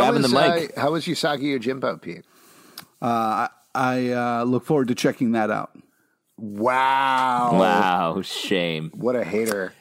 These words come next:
Speaker 2: Post
Speaker 1: Um,
Speaker 2: Americana. Oh, yes,
Speaker 1: hold on,
Speaker 2: go ahead.
Speaker 1: before, one last thing
Speaker 2: Yes.
Speaker 1: about Future State. I think that D C should do this. Pick a month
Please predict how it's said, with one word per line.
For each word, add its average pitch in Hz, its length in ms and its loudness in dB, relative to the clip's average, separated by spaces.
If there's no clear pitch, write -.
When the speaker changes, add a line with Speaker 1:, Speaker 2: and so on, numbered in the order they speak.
Speaker 2:
Post - 220 0
Speaker 1:
Um, 160 60 4
Speaker 2:
Americana. 220 580 2
Oh, 135 280 0
yes, - 140 -16
Speaker 1:
hold 175 120 2
on, - 20 4
Speaker 2:
go 202 120 4
ahead. 139 120 -4
Speaker 1:
before, 143 220 0
one 147 180 0
last 139 180 0
thing 151 100 0
Speaker 2:
Yes. 123 40 -2
Speaker 1:
about 113 160 0
Future - 220 -6
State. 95 260 -4
I 165 720 -2
think 123 500 -4
that - 260 -6
D 131 160 -2
C 143 160 -6
should 120 240 -6
do 104 160 -4
this. 90 300 -6
Pick 143 160 -4
a 175 60 -2
month 113 460 -6